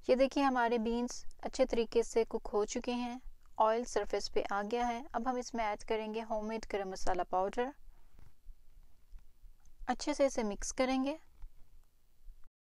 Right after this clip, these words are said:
आप इसमें स्पाइसेस अपनी मर्ज़ी से कम या ज़्यादा भी कर सकते हैं, it's totally up to you। हमारे कीमा और बीन्स रेडी हो चुके हैं,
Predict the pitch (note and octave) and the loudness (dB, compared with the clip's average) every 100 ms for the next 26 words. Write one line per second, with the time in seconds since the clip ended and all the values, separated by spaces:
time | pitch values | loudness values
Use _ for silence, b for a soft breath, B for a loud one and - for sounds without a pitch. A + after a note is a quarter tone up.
0 | - - - - - - C4+ - - C#4+ | -14 -12 -14 -16 -16 4 4 4 0 2
1 | C#4 - A3+ A#3 C4 A#3+ - A#3 A3+ G#3 | 4 8 8 6 2 0 2 0 0 0
2 | A3+ A#3+ A3+ A3 A3 A3 G#3 F#3 G3 A#3 | 0 0 0 0 0 2 2 2 2 0
3 | - A#3+ - A#3+ - B3 A#3+ B3+ - - | 2 2 2 -2 -2 -4 -2 -4 -8 -16
4 | - - - - - - - A#3+ - E3+ | -16 -16 -20 -8 -6 -2 0 2 2 0
5 | - B3 A#3+ B3+ - - - - - - | 0 -2 -2 -4 -8 -14 -12 -12 -14 -20
6 | - - A#3+ A#3+ A#3+ B3 - A#3+ B3+ C4 | -18 -10 -2 2 4 2 0 0 2 2
7 | G#3+ A3 G#3+ - G#3 G#3+ - G#3 B3+ B3+ | 2 0 0 2 2 2 -4 -4 -2 0
8 | B3 B3+ | 0 -2